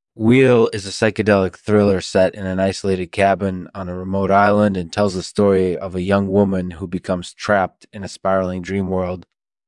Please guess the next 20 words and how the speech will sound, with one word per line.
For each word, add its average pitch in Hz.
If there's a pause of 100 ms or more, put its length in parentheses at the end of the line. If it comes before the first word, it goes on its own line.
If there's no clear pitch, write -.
(220)
We 107
also 107
discuss 101
the -
cosmetology 92
industry, 85
some 98
of 87
Kate's 98
experiences 90
working 87
with 85
clients, 92
and 78
the 85
creative 98
process 85
behind 78
Wheel. - (200)
Enjoy. 104